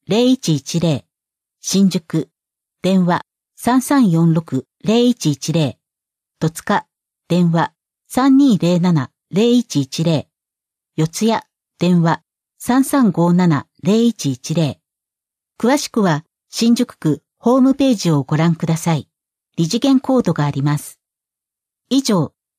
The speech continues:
自転車への交通反則通告制度、青切符制度が始まります。でした。続いて、バイク、軽自動車、電動キックボード等の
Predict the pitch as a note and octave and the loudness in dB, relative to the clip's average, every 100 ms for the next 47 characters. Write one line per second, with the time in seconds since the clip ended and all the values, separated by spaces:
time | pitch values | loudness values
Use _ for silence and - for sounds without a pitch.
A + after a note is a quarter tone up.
0 | - F#3+ - D4+ C4+ A3 F#3 D3+ C#3 - | -6 -4 0 0 2 2 2 2 0 -2
1 | _ - B3+ - B3+ A3+ A#3 A3 A#3 A3 | _ 0 0 0 -2 0 0 0 -2 -4
2 | - G#3 G3 G3 - G3 D#3+ C#3 B2 _ | -2 -2 -2 -4 -2 0 0 -2 -6 _
3 | _ _ E3+ G#3 C4+ C#4 - C4+ C#4+ B3+ | _ _ -2 0 0 -2 -2 -2 0 0
4 | F3+ D3+ C3+ - D#3 D3+ C#3+ C#3 - - | 0 -2 -4 -2 -2 0 -2 -2 -4 -14
5 | _ _ _ - F3+ - C#3 _ _ _ | _ _ _ -4 -4 -4 -10 _ _ _
6 | _ _ _ _ _ - E3+ D3+ B3 A#3 | _ _ _ _ _ -8 -4 0 0 0
7 | - G3+ - _ _ _ _ _ _ _ | -2 -4 -4 _ _ _ _ _ _ _
8 | A3 C#4+ C4+ - C#3 _ _ _ - A3 | -2 -2 -2 -4 -6 _ _ _ -4 -2
9 | B3 A#3+ A3+ F#3+ - B2+ - _ _ _ | 0 0 0 -2 -2 -8 -10 _ _ _
10 | - A3+ C4 B3+ B3+ B3+ - B3 C4 A3+ | -4 2 2 2 0 -2 -2 -2 2 0
11 | D#3+ - A3 F#3+ D3 C3 | 0 -2 0 2 2 -2